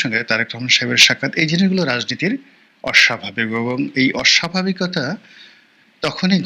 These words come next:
ঘটে যখন কেউ অস্বাভাবিক কিছু করতে চায়, যেটা জেনারেল একটা, যাকে বলা হয় ফেনোমেনা, একটা সাধারণ দৃষ্টান্ত। যখনই দেখবেন যে অস্বাভাবিক কিছু ঘটছে সমাজে, তখন দেখবেন যে তার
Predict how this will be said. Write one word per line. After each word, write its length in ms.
ঘটে 260
যখন 240
কেউ 120
অস্বাভাবিক 600
কিছু 240
করতে 260
চায়, 220
যেটা 200
জেনারেল 380
একটা, 180
যাকে 260
বলা 200
হয় 180
ফেনোমেনা, 480
একটা 140
সাধারণ 400
দৃষ্টান্ত। 380
যখনই 340
দেখবেন 240
যে 120
অস্বাভাবিক 540
কিছু 200
ঘটছে 320
সমাজে, 360
তখন 200
দেখবেন 220
যে 80
তার 180